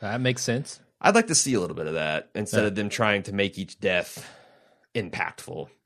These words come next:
Speaker 1: Yeah.
Speaker 2: Uh,
Speaker 1: Can I talk about Gabriel real
Speaker 2: you
Speaker 1: quick?
Speaker 2: c-, absolutely can talk about Gabriel.
Speaker 1: He agrees that he was wrong here.
Speaker 2: Good.
Speaker 1: D-, does it, why does he agree that he was wrong? Is it literally just because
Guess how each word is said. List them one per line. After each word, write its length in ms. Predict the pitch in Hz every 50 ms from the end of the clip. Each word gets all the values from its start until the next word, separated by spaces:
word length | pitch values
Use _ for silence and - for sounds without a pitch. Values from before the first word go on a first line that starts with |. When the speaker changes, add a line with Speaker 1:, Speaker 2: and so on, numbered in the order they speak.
| _ _ _ _ _ _ _
Speaker 1:
Yeah. 160 | 110 98 87 - _ _ _ _ _ _ _ - _ _ -
Speaker 2:
Uh, 460 | 104 107 107 101 95 95 98 90 87 - - _ _ _ _ _ _ _ -
Speaker 1:
Can 100 | 180 196
I 40 | 202
talk 220 | 196 214 208 196
about 180 | 208 180 131 117
Gabriel 500 | 110 107 110 117 127 135 143 151 147 - -
real 160 | - 143 139 101
Speaker 2:
you 60 | 104
Speaker 1:
quick? 180 | 160 165 165
Speaker 2:
c-, 60 | - - -
absolutely 440 | 85 92 92 - - 98 123 160 156
can 100 | 110 85
talk 120 | 82 78
about 160 | 78 80 71 78
Gabriel. 440 | 82 78 76 76 76 76 80 80 - _ -
Speaker 1:
He 220 | - - - 165
agrees 400 | 160 151 - 208 240 247 226 196
that 80 | 208 190
he 120 | 180 208 196
was 180 | 175 147 135
wrong 280 | 139 147 131 117 110 110
here. 360 | 110 104 87 85 87 - - - _ _ _ _ _ _ _ -
Speaker 2:
Good. 480 | 135 175 226 415 415 320 190 - 104 - - _ _ _ _ _ _ _ _ _ _ _ _ _ _ _ _
Speaker 1:
D-, 80 | - - - _ _ _
does 240 | - 175 175 165 190
it, 80 | - _ _ _ _ _ - - - - - - _ _ _ _ _ _ _ _ _ _ _ _ _ _ _ _ _ _ _ _ _ _ _ _ _ _
why 260 | - 131 180 233 285
does 120 | 285 247 -
he 60 | 233 220
agree 220 | 180 180 185 180
that 120 | 165 151 151
he 120 | 139 127
was 180 | 113 107 104 104
wrong? 420 | 104 95 87 82 82 87 92 - - _ _ _ _ _ _ _ _ _ -
Is 180 | - 139 147
it 340 | 175 160 147 151 160 - -
literally 520 | 160 175 208 247 285 285 262 247 233 233 190
just 260 | 180 202 202 202 -
because 240 | 196 - 185 170